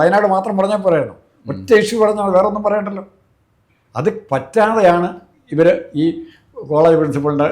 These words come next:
Speaker 1: തലമുടി കുത്തിക്കയറി പിടിക്കുക, അവർക്ക് ശവപ്പെട്ടി ഉണ്ടാക്കുക, ഇത്തരം കലാപരിപാടി നടത്തി അപഹാസ്യമായി ചെ-, ചെഗുവേരയുടെ ജേഴ്സി അണിഞ്ഞുകൊണ്ട് നടക്കുന്ന ഇവർക്ക് നാണയില്ലേ എന്നുള്ളൂ.
Speaker 2: ഗവർണർക്കെതിരെ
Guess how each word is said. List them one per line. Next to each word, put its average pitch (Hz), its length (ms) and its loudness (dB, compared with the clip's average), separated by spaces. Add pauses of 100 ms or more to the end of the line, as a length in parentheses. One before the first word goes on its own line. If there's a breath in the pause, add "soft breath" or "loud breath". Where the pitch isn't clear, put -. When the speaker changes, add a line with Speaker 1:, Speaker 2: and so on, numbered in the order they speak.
(100)
Speaker 1:
തലമുടി 139 320 0
കുത്തിക്കയറി 139 360 -2
പിടിക്കുക, 117 300 -8 (300 soft breath)
അവർക്ക് 147 320 2
ശവപ്പെട്ടി 139 480 0
ഉണ്ടാക്കുക, 113 320 -8
ഇത്തരം 180 400 2
കലാപരിപാടി 143 760 0
നടത്തി 113 260 -12 (300 loud breath)
അപഹാസ്യമായി 139 1080 0
ചെ-, 127 200 -4 (280 loud breath)
ചെഗുവേരയുടെ 165 560 4
ജേഴ്സി 160 400 0
അണിഞ്ഞുകൊണ്ട് 139 300 -4
നടക്കുന്ന 147 200 -8
ഇവർക്ക് 151 200 -12
നാണയില്ലേ 165 340 0
എന്നുള്ളൂ. 165 320 4 (340)
Speaker 2:
ഗവർണർക്കെതിരെ 185 680 -2